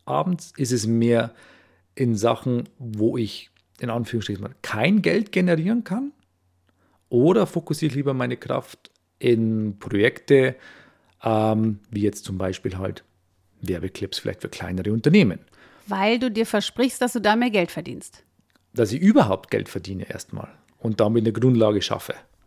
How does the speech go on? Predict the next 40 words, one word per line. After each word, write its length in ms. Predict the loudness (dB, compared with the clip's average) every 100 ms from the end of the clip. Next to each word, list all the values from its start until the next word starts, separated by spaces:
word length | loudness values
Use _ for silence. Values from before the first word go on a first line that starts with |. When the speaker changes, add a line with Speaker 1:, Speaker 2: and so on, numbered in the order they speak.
| _ _ _ -4
Speaker 2:
Ja, 260 | 0 0
aber 200 | 0 -2
meinst 300 | 0 0 0
du 40 | 0
nicht, 200 | 0 0
du 60 |
solltest 380 | 0 0 0 -2
genau 360 | -4 0 0 0
das 320 | 2 2 4
machen, 460 | 2 2 2 0 -2 _ _ _
worauf 320 | -2 0 0 0
du 80 |
jetzt 280 | 0 0 -2
Bock 220 | -4 0
hast? 240 | 2 2 4
Weil 120 | 4
du 140 | 4 2
hast 180 | 0 2
ja 120 | 2
schon 200 | 2 -2
einen 300 | 0 -2 0
Job, 240 | 4 2 2 -20 -20 _ 2
der 360 | 4 6 4 -2 -2
okay 460 | 0 2 2 4 0
ist, 220 | -2 -10 _ 0 4
Speaker 1:
Mhm. 300 | 2 4 0 -2 -6
Speaker 2:
<laughs> 200 | -8 -2
aber 180 | 2
den 160 | 4 6
du 60 | 6
ja 80 |
langfristig 680 | 4 4 2 0 -2 -2 0
auch 280 | 4 4 2
so 460 | -2 0 2 -2 -6 -16 -20 -20 -20 -16 -14 -12 -10
an 140 | -2 2
den 100 | 4
Nagel 340 | 2 2 0
hängen 380 | -2 -4 -4 -2
würdest. 560 | 0 -2 -6 -16 -20 _ -2
Speaker 1:
Mhm. 300 | 4 4 2